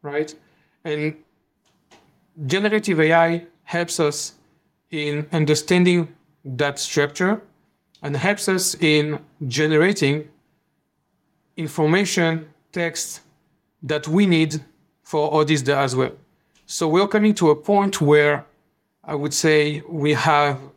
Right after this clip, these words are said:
the technology, we have R P A, we have Workato outside, you know, working all the time, uh, output, you know, uh, pulling out some information from our different customer systems. And, um, in a real time, even,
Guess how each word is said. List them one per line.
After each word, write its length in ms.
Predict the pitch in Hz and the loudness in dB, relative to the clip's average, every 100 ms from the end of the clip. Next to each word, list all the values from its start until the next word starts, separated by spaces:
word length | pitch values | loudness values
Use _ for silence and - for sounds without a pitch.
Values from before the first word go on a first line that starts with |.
| _ | _
the 140 | 139 143 | -4 -2
technology, 760 | 151 - 165 165 180 165 196 | -2 -2 0 2 2 4 4
we 140 | 214 156 | 4 4
have 160 | 139 | 4
R 100 | 147 | 2
P 260 | 151 - 151 | 2 0 2
A, 140 | 170 | 4
we 100 | 185 | 4
have 160 | 147 147 | 2 2
Workato 480 | 143 135 160 151 160 | 0 0 0 2 2
outside, 560 | 151 143 147 143 151 - _ _ _ _ _ _ _ _ | 0 0 2 2 0 -6 _ _ _ _ _ _ _ _
you 120 | 170 | -6
know, 200 | 151 135 | -2 -2
working 460 | 131 131 170 185 208 | -2 2 2 4 4
all 120 | 180 | 4
the 120 | 165 | 2
time, 460 | 170 160 147 147 147 - _ _ - | 2 2 2 0 -4 -12 _ _ -10
uh, 180 | 143 139 - | -6 -4 0
output, 460 | 170 180 180 170 | 0 0 -4 -2
you 80 | 170 | 0
know, 180 | 147 143 | 2 2
uh, 160 | 139 | 2
pulling 400 | 135 - 196 208 | -2 0 2 4
out 220 | 170 160 - | 2 0 0
some 140 | 147 | -4
information 520 | 143 156 147 143 170 | -2 0 0 0 -2
from 280 | 143 139 127 | 0 -2 -2
our 60 | 127 | -4
different 320 | 139 151 139 | -2 -2 0
customer 360 | 143 - 135 | 0 0 -2
systems. 640 | 127 - 135 - 127 123 - _ _ _ _ _ - | -2 -2 -2 -2 -2 -4 -10 _ _ _ _ _ -10
And, 480 | 151 147 151 143 - _ _ - | -6 -6 -8 -10 -16 _ _ -8
um, 520 | 156 143 131 131 131 - | -4 -4 -4 -4 -4 -2
in 120 | 156 | 0
a 60 | 143 | 4
real 280 | 190 220 196 | 4 4 2
time, 480 | 214 214 160 151 - | 0 0 0 -6 -12
even, 420 | 151 143 131 139 | -8 -4 -2 -2